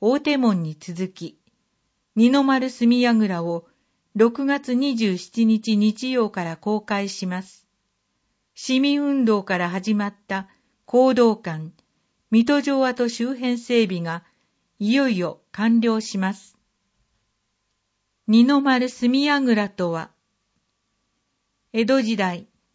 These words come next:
水戸城には四つの物見櫓がありました。いずれも二層の櫓の左右に一層の櫓が接続する、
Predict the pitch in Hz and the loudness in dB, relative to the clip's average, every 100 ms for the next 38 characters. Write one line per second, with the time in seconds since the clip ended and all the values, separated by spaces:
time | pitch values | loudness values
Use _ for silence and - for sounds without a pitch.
0 | _ _ _ 233 240 285 269 254 240 208 | _ _ _ 0 2 2 2 2 2 2
1 | 202 196 202 208 - 311 277 208 202 226 | -2 -2 -4 -4 -8 -4 0 0 2 0
2 | 262 269 277 277 247 226 202 190 202 196 | 0 0 -2 -2 0 0 0 -2 -2 -2
3 | 196 - - 160 - _ _ _ _ _ | -4 -8 -12 -12 -12 _ _ _ _ _
4 | _ _ _ _ _ _ 220 226 254 247 | _ _ _ _ _ _ -2 -2 0 0
5 | 226 226 233 - _ _ - 262 302 285 | 2 2 -2 -8 _ _ -4 -4 -2 0
6 | 262 214 196 202 214 247 240 220 226 233 | 2 0 0 0 0 2 2 0 -2 -4
7 | 262 240 220 202 185 180 - 262 - - | -4 -2 -2 -2 -4 -6 -8 -10 -8 -2
8 | 254 214 196 185 190 220 240 226 226 226 | 0 0 -2 -4 -2 0 2 0 -2 -4
9 | 214 233 220 220 - - 196 196 196 | -6 -4 -4 -4 -8 -10 -8 -8 -10